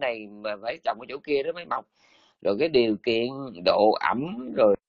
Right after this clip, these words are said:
nước, rồi nắng, mưa, sương, ờ, rồi phân bón, đất đai, bao nhiêu thứ điều kiện. Hoặc là bây giờ quý vị trồng xuống mà có thằng nào đó nó nhổ lên, hoặc là quý vị trồng xuống mà bị, bị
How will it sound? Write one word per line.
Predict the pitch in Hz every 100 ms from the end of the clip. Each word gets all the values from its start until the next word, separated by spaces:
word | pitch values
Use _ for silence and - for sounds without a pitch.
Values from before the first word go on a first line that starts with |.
| _ _ 95 90
nước, | 87 156 202 254 - _ _ -
rồi | 98 85 104
nắng, | 151 170 196
mưa, | 175 160 156 147
sương, | - 151 147 147 - _ _ _ _ _
ờ, | - 104 113 131 135
rồi | 113 101 90
phân | 147 143 135 135
bón, | 139 160 175
đất | 185 190 -
đai, | 120 131 127
bao | 127 151 180
nhiêu | 170 175 165
thứ | 196 202
điều | 110
kiện. | - 95
Hoặc | 117 117
là |
bây | 123 135
giờ | 127
quý | 170
vị | 131
trồng | 131 123 123
xuống | 170 202
mà | 113
có | 165 180
thằng | 143 117
nào | 110
đó | 147
nó | 170 170
nhổ | 131 107 180
lên, | 165 143 _ _ _ _ _
hoặc | -
là | 127
quý | 147 127
vị | - _ _
trồng | 135 117 123
xuống | 160 190
mà | 127
bị, | 107 113 127 131
bị | 120